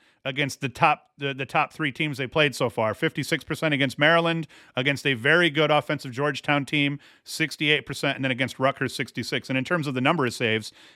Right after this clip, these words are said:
nineteen saves against Maryland, seventeen saves against Georgetown, and, you know, a mere twenty-one saves against Rutgers, who has been pretty solid here also. More than pretty solid. Offensively, that's kind of what I, I,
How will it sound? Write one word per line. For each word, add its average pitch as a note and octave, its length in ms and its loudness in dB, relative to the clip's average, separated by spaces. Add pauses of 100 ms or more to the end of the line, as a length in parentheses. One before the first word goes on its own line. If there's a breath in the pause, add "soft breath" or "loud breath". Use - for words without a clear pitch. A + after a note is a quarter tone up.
nineteen F#3 500 0
saves D#3 280 0
against C3+ 260 -4
Maryland, C3 520 2 (240 soft breath)
seventeen G3+ 640 2
saves D#3 280 2
against C#3 240 -2
Georgetown, C#3 600 0
and, D#3 240 0 (240 soft breath)
you C4 80 4
know, D3+ 220 2 (140 soft breath)
a E3 60 -2
mere F3+ 240 4
twenty-one D3+ 640 2
saves A2 500 -4
against C3 360 -2
Rutgers, C3+ 460 0
who C3 100 -2
has A#2 100 -4
been B2+ 160 -2
pretty C3+ 220 -2
solid B2 340 2
here A#2 260 0 (300 soft breath)
also. B2 300 2
More E3+ 320 4
than C#3+ 100 -6
pretty D#3+ 240 -2
solid. G#2+ 400 -6 (220 soft breath)
Offensively, C#3 840 0 (400 soft breath)
that's D3 320 2
kind E3 320 0
of C#3+ 80 -4
what D3+ 160 2
I, C#3+ 120 2 (120)
I, C#3+ 160 -8